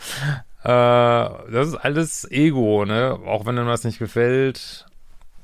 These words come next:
Äh, weil ich weiß, das muss rein logisch etwas Oberflächliches sein. Nein, ist, so einfach ist es nicht. Ohne Tiefe und das kann doch nicht lange halten, oder doch, es kann lange halten. Also ich wollte es mal so grundsätzlich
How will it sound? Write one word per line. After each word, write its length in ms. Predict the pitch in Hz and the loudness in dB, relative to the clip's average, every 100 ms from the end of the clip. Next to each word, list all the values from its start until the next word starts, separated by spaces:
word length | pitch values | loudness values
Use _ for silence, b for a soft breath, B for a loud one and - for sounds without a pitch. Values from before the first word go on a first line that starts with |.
| - B B B B B B - - - | -14 B B B B B B -20 -12 2
Äh, 80 | |
weil 680 | 127 131 135 131 127 117 127 | 6 6 8 6 6 4 2
ich 120 | 123 | 2
weiß, 320 | 113 131 143 | 4 4 2
das 100 | 113 113 | -2 -4
muss 220 | 127 - | -4 0
rein 140 | 120 | 0
logisch 300 | 117 123 120 | 2 0 0
etwas 200 | 113 117 | -2 -4
Oberflächliches 560 | 113 117 101 92 101 92 | 0 0 0 -4 -4 -2
sein. 220 | 107 104 | -4 0
Nein, 540 | 117 131 143 139 131 | 2 2 0 -4 -4
ist, 140 | 127 110 | -4 -4
so 260 | 120 156 | 0 0
einfach 320 | - 143 143 127 | 0 -2 -2 -4
ist 160 | 123 | -4
es 360 | 131 117 - - | -4 -8 -12 -2
nicht. 540 | 113 120 117 - - B B B B B - _ - B B B B B B | 2 2 0 -10 -16 B B B B B -20 _ -20 B B B B B B
Ohne 280 | 127 135 139 | 0 2 2
Tiefe 380 | - 135 139 139 | 0 -2 -2 0
und 80 | 120 | -2
das 120 | - | -2
kann 180 | 127 120 | -4 -2
doch 80 | |
nicht 120 | 120 117 | -2 0
lange 240 | 113 113 | 0 2
halten, 320 | 110 113 107 | 2 2 0
oder 260 | 101 104 98 | -2 0 2
doch, 220 | 117 123 | 2 0
es 140 | 160 | -4
kann 160 | - 202 | -2 0
lange 300 | 135 98 98 | 0 0 -2
halten. 520 | 104 101 104 101 95 - | -2 -4 -4 -6 -8 -2
Also 300 | 117 117 123 | 0 2 -2
ich 100 | 123 | 0
wollte 160 | 131 139 | -2 -2
es 80 | |
mal 120 | 135 123 | -2 -2
so 120 | 123 | -2
grundsätzlich 840 | 120 131 - 139 135 - 131 - | -2 -4 -2 -2 -2 -2 -2 -2